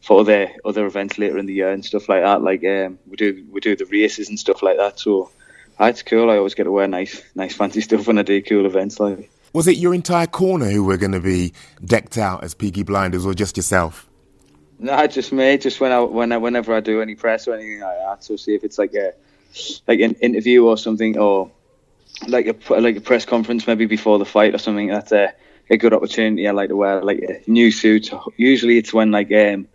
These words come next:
Speaker 1: if I can catch it, when there's, like, a new launch, so I can wear one that hasn't been, like, like, um, put on the, the shop yet. So it's pretty cool. Like, I get to wear some, some really nice stuff.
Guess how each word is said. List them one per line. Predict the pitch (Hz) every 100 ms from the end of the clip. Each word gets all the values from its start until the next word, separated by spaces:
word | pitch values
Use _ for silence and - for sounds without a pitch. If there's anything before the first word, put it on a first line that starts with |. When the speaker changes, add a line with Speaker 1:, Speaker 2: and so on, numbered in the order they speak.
| _ _ _ -
Speaker 1:
if | 101
I |
can | 107 -
catch | - 98 -
it, | -
when | 104
there's, | 101
like, | 104 92
a |
new | 101 104 101
launch, | 98 101 101
so | - 98
I |
can | 95
wear | 98 95
one | 98
that | 98 98
hasn't | 95 98
been, | 98 98
like, | 90 90 95 98 -
like, | 95 92
um, | 98 95 87 87 _ _ _ - -
put | 117
on | 104
the, | 92 -
the | - 101 95
shop | - 95
yet. | 107 104 - _ _ _ _ _ _
So | -
it's | 110
pretty | - 117
cool. | 110 117
Like, | 110 104
I | 107
get | 110
to |
wear | 107 104
some, | - 104 92 -
some | - 104
really | 101 98
nice | 98 95
stuff. | - 101 -